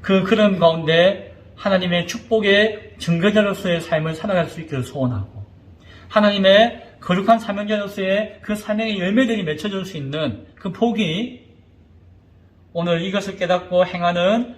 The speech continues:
우리 모두 가운데 온전히 나타날 수 있기를 간절히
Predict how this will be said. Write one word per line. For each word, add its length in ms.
우리 160
모두 280
가운데 680
온전히 300
나타날 380
수 120
있기를 680
간절히 800